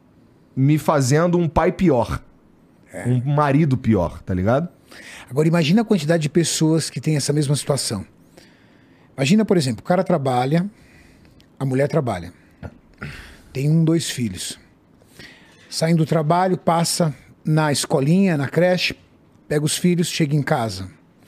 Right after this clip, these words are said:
Speaker 2: Aí tem que preparar comida, organizar a casa, arrumar a casa,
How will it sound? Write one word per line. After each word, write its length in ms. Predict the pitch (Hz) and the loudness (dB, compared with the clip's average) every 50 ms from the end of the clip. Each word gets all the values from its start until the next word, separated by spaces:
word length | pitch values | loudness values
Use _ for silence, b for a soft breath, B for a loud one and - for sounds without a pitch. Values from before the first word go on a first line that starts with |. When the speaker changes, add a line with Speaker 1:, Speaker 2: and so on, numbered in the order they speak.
| B B B B B B B | B B B B B B B
Speaker 2:
Aí 160 | - 143 160 | -2 0 0
tem 200 | 151 - 175 156 | 0 2 0 0
que 120 | 143 - 147 | 0 -2 -2
preparar 420 | - 165 160 - - 156 135 123 | 0 0 0 0 0 0 -2 -2
comida, 500 | - - 175 180 175 170 143 160 156 147 - - _ _ B B B B B B B B B B B | -2 0 2 2 2 2 0 -2 -2 -4 -8 -14 _ _ B B B B B B B B B B B
organizar 440 | - 135 131 127 139 135 123 117 151 | -8 -4 -2 0 0 0 0 0 -2
a 40 | 143 | 0
casa, 460 | - - 175 170 165 143 123 - 113 - | 0 0 0 2 0 0 0 -2 -2 -2
arrumar 300 | - 123 113 127 143 147 | -4 -6 -4 -2 -2 -2
a 40 | 147 | -2
casa, 540 | - - 180 175 170 151 131 151 156 151 | 0 0 0 2 0 0 0 0 0 0